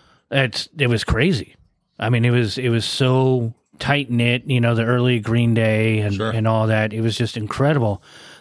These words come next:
Speaker 1: The amount of music that they were putting out. And then, of course, you got Maximum Rock and Roll up there.
Speaker 2: Yep.
Speaker 1: Um, was Flipside from up there, or were they in Ventura?
Speaker 2: I think that's a, I thought that was Santa Cruz or Ventura area, uh,
Speaker 1: Okay.
Speaker 2: magazine, yeah.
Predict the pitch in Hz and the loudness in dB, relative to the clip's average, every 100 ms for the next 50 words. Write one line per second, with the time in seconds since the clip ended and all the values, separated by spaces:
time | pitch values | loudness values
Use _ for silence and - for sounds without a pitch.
0 | - 135 131 135 170 196 147 127 143 139 | -2 2 2 2 2 2 2 2 2 0
1 | 110 107 98 110 107 - 123 107 107 131 | -2 -4 -2 -2 0 0 0 0 2 0
2 | 82 80 _ _ - 131 131 120 - 131 | -2 -8 _ _ 0 2 2 0 0 0
3 | - 117 107 107 104 - 98 101 98 95 | 2 0 0 0 -2 -4 -4 -2 -2 -2
4 | 95 95 92 92 92 98 90 90 _ - | -4 -2 -2 -4 -4 -4 -4 -6 _ -10
5 | 95 95 _ _ - 104 104 98 107 113 | -8 -8 _ _ -4 0 0 0 -2 -2
6 | - 196 - 185 180 180 180 175 175 175 | 0 0 2 2 2 2 2 2 2 4
7 | 165 117 101 92 _ - - - 120 135 | 4 4 2 -2 _ -20 -6 0 2 4
8 | 123 117 104 - 107 90 - _ _ _ | 2 0 0 0 0 -2 -8 _ _ _
9 | - - _ - 113 113 165 147 143 - | -18 -18 _ -2 0 0 -2 0 0 2
10 | 117 98 90 - - - 110 104 117 113 | 2 2 0 -6 -20 -8 -4 -2 0 -2
11 | 90 - 104 95 92 - - 90 90 85 | -4 -6 -4 -4 -4 -8 -6 -6 -4 -6
12 | 82 73 95 90 85 - 87 85 80 - | -4 -4 -2 -2 -4 -6 -6 -6 -6 -10
13 | - 117 113 107 95 98 90 82 80 82 | 0 2 2 2 0 0 -2 -4 -6 -6
14 | 87 | -6